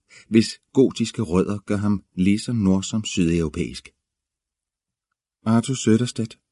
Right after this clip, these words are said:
finlandssvensk kriminalmand med en broget fortid som mafiaadvokat, akademiker og lærer på politiskolen. Lokalt. Stockholm,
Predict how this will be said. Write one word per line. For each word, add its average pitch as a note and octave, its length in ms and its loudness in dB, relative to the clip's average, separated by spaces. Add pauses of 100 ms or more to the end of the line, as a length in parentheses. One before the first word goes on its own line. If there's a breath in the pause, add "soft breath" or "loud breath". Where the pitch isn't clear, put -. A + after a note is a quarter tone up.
(400)
finlandssvensk F2 720 0 (140)
kriminalmand E2 640 0 (240 loud breath)
med G#2+ 100 6
en G#2 120 8
broget G#2+ 300 4
fortid D#2 400 -2
som C#2 300 -6
mafiaadvokat, E2+ 880 -2 (320)
akademiker G2 720 0 (340)
og A2+ 140 4
lærer F#2 300 2 (120)
på A#2 80 -4
politiskolen. D#2 840 -4 (3500)
Lokalt. A2+ 580 2 (500)
Stockholm, D#2 580 -2